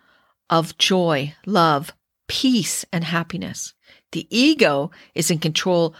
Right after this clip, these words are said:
of all the negative emotions. Which do you want more?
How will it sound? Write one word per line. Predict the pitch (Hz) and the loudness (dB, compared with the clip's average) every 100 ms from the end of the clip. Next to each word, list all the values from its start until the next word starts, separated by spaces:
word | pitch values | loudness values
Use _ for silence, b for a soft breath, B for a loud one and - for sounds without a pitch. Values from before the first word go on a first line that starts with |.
| B | B
of | 175 160 | -2 2
all | 160 | 2
the | 151 | 2
negative | 151 147 156 139 | 0 0 0 -4
emotions. | 135 131 135 - 107 - - _ _ _ _ _ _ _ _ _ _ - | -8 -8 -6 -6 -8 -12 -16 _ _ _ _ _ _ _ _ _ _ -6
Which | 240 285 - | -4 0 0
do | - | 0
you | 220 190 165 | 0 2 0
want | 156 - - | -2 -8 -8
more? | 151 - 147 | -12 -12 -18